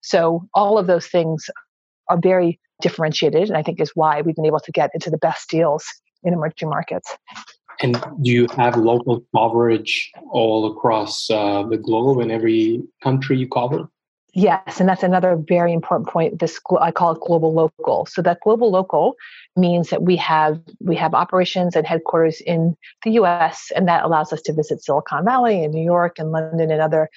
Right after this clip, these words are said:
Speaker 1: centers, uh, venture ecosystems that are mature and have both business partners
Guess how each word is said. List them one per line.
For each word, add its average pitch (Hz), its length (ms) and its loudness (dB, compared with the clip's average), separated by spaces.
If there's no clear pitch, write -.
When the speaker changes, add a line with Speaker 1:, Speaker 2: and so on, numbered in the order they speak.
Speaker 1:
centers, 170 680 0
uh, 160 200 0
venture 175 420 0
ecosystems 160 680 -6
that 143 220 -2
are 170 120 -4
mature 175 760 0
and 165 140 0
have 156 340 0
both 160 160 0
business 196 280 0
partners 170 600 0